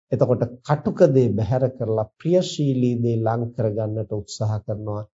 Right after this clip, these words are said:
නැවතේ ප්‍රියශීලී දේ නිසා දුක් පීඩා හටගන්නවා.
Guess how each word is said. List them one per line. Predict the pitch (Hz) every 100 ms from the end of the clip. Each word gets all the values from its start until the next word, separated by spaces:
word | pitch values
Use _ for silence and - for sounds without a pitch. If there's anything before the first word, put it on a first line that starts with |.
| _ 110
නැවතේ | 120 139 170 175 151 143
ප්‍රියශීලී | 139 127 123 - 120 117 110 110
දේ | 107 104
නිසා | 107 - 107 107 110
දුක් | 117 117 117
පීඩා | - 107 101 101
හටගන්නවා. | 98 98 76 -